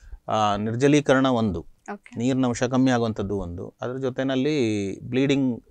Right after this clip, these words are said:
Speaker 1: ಟೆಂಡೆನ್ಸಿ ಬರ್ಬೋಂಥ ಸಾಧ್ಯತೆ ಇದೆ.
Speaker 2: ಹ್ಮ್.
Speaker 1: ಕೆಲವು ಜನಕ್ಕೆ ಬ್ಲೀಡಿಂಗ್ ಟೆಂಡೆನ್ಸಿ ಇರುತ್ತೆ, ಒಳಗಡೆ ಬ್ಲೀಡ್ ಆಗ್ಬೋದು, ಆಮ್,
Speaker 2: ಹ್ಮ್.
Speaker 1: ಶರೀರದ ಒಳಗಡೆ ಯಾವುದೇ ಪಾರ್ಟಲ್ಲಿ ಬ್ಲೀಡ್ ಆಗ್ಬೋದು. Especially, ಆಮ್,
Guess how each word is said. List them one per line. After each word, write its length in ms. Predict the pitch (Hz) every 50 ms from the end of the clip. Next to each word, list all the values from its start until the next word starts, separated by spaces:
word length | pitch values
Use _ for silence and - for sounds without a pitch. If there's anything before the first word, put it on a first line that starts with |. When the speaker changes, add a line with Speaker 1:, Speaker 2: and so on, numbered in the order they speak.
| 123
Speaker 1:
ಟೆಂಡೆನ್ಸಿ 440 | - 120 120 123 123 120 - - 123
ಬರ್ಬೋಂಥ 480 | 101 104 98 95 101 98 95 92 - 160
ಸಾಧ್ಯತೆ 500 | 160 - - 101 95 92 87 87 - 85
ಇದೆ. 120 | 85 87
Speaker 2:
ಹ್ಮ್. 560 | - - - _ _ - 240 214 214 - _
Speaker 1:
ಕೆಲವು 220 | - 135 139 147 143
ಜನಕ್ಕೆ 380 | - - 131 127 120 - 147
ಬ್ಲೀಡಿಂಗ್ 320 | 135 127 120 120 123 123 117
ಟೆಂಡೆನ್ಸಿ 360 | 117 110 113 113 107 - 104
ಇರುತ್ತೆ, 340 | 98 98 - - 113 110 -
ಒಳಗಡೆ 420 | - - 110 117 139 143 139 135
ಬ್ಲೀಡ್ 220 | 120 110 110 107 104
ಆಗ್ಬೋದು, 340 | 92 90 87 82 82 -
ಆಮ್, 280 | - - _ - 110 95
Speaker 2:
ಹ್ಮ್. 500 | 92 92 90 90 87 87 82 - - -
Speaker 1:
ಶರೀರದ 380 | - - 110 110 120 113 110 110
ಒಳಗಡೆ 480 | 101 98 98 98 95 95 110 120 - _ _ _ _ _ _ _
ಯಾವುದೇ 400 | 107 113 120 139 139 147 139 127
ಪಾರ್ಟಲ್ಲಿ 760 | 113 - - 110 113 120 117 113 110 117 117 107 95 85 -
ಬ್ಲೀಡ್ 260 | - 95 104 104 98
ಆಗ್ಬೋದು. 380 | 98 92 87 87 87 85 87 95
Especially, 680 | 95 - - 131 117 - 123 120 123 117 110 95 - 107
ಆಮ್, 640 | 104 101 95 92 92 92 95 95 92 92 92 92